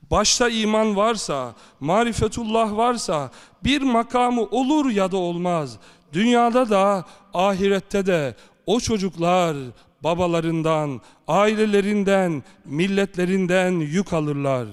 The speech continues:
Kardeşlerim, babalar, anneler, evde çocuklarına marifetullahı, imanı yüreklerini aşılarlarsa dağılan, parçalanan alem-i İslam'ın yükünü alacak Nurettin Zengiler,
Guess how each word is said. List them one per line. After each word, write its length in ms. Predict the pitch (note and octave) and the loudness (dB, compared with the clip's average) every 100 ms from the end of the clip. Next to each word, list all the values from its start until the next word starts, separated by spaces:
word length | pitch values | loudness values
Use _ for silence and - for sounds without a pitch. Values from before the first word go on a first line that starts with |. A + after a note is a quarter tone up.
| G2+ _ _ _ _ _ _ - | -16 _ _ _ _ _ _ -2
Kardeşlerim, 1000 | F#3 G#3 G#3+ - F3+ D#3+ C#3 B2 G#2 - _ _ _ | 0 2 0 0 0 0 -2 -6 -10 -16 _ _ _
babalar, 540 | D3 E3 F#3 F#3+ D#3+ B2+ A2+ - _ | -2 0 2 2 0 -4 -12 -20 _
anneler, 600 | D#3+ F3+ E3+ C#3+ C3 A#2 G#2+ - - _ | -2 0 0 0 -2 -4 -10 -16 -20 _
evde 320 | D#3 G#3 A#3+ | 0 2 2
çocuklarına 720 | C#4 A#3+ A#3 G3+ G#3+ G#3+ A#3+ A3 | 0 0 0 0 0 2 2 2
marifetullahı, 1160 | F#3+ F#3+ F3 E3+ - D#3+ D#3+ D#3 D3 D3 B2+ - - _ - | 2 0 0 -4 -6 -2 0 0 0 -2 -4 -10 -20 _ -2
imanı 520 | G#3 A3+ A#3 B3 B3 | 0 2 2 2 0
yüreklerini 640 | F3+ F#3 G3+ F#3+ F#3+ F#3+ | 0 0 0 0 -2 -2
aşılarlarsa 1300 | E3+ E3 E3+ F3 E3+ E3+ E3+ G3 G3 - E3 D#3+ C#3+ - - _ _ | -4 -4 -4 -2 0 0 2 2 0 -2 -2 -2 -4 -14 -20 _ _
dağılan, 640 | D#3+ G3+ G#3+ F#3+ G3 G3 F3+ | 0 2 2 2 0 -2 -2
parçalanan 920 | F3 F3+ - E3+ E3 E3 D#3+ C#3 B2 - - _ - | -2 -2 -2 -4 -2 -2 -4 -4 -10 -18 -20 _ -6
alem-i 400 | D#3 F3 G3+ F#3+ | -4 -2 -2 -4
İslam'ın 580 | D#3+ - D#3+ D#3 E3 D#3 | -6 -6 -6 -4 -4 -6
yükünü 420 | C3+ D3+ - E3+ | -8 -10 -6 -2
alacak 540 | E3 D3 B2+ D3+ E3+ D3+ - - _ | -2 -2 -2 -2 -4 -6 -20 -20 _
Nurettin 520 | C3 D#3 D#3 - D#3+ D#3 | -4 -2 -2 -2 -4 -4
Zengiler, 720 | C#3 C#3+ C3+ C3 C3+ C3+ | -2 -4 -4 -4 -2 -2